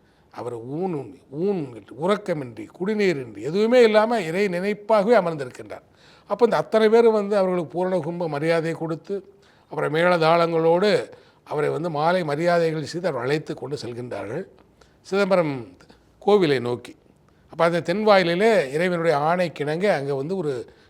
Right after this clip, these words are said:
நெருப்பு குண்டம் வந்து ஒன்று வளர்க்கப்பட்டு, ஒரு நெய் ஊற்றிய அந்த நெருப்பானது தகதகவென எரிந்து கொண்டிருக்கின்றது. அப்போ,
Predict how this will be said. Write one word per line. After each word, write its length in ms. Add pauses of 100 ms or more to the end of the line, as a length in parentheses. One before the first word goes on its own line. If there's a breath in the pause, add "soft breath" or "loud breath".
(120)
நெருப்பு 520
குண்டம் 440
வந்து 280
ஒன்று 300
வளர்க்கப்பட்டு, 640
ஒரு 360 (380 soft breath)
நெய் 220
ஊற்றிய 360
அந்த 380
நெருப்பானது 880 (280 soft breath)
தகதகவென 720
எரிந்து 340
கொண்டிருக்கின்றது. 640 (540 soft breath)
அப்போ, 520